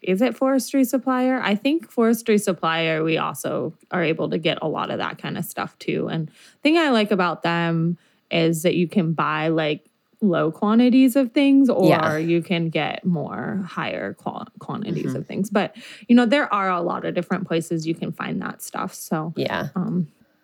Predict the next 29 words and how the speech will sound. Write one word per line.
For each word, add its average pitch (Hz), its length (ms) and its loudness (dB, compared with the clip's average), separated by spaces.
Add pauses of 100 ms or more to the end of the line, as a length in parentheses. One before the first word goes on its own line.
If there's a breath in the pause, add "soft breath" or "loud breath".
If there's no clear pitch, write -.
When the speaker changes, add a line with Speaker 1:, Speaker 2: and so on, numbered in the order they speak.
(680)
Speaker 1:
yeah. 202 200 2 (560 soft breath)
I 202 140 2
always 196 280 4
like 196 200 0
to 208 100 0
say 175 280 0
if 175 160 -4
you 180 80 0
can 196 200 4
buy, 190 400 2 (320 soft breath)
like, 190 220 2
D 202 120 6
and 196 140 8
B 202 520 6
in 202 220 6
the 190 60 4
Speaker 2:
Mm-hmm. 180 180 2
Speaker 1:
Idaho, 185 600 2 (360)
Eastern 190 400 2
Oregon 175 460 0
area 165 400 -4
is 170 140 -4
a 175 40 -4
great 160 300 -2
Speaker 2:
Right. - 520 -8
Speaker 1:
place. 160 580 -4
Um, 175 460 0 (200)
so 170 280 -6
Speaker 2:
There's, 156 280 0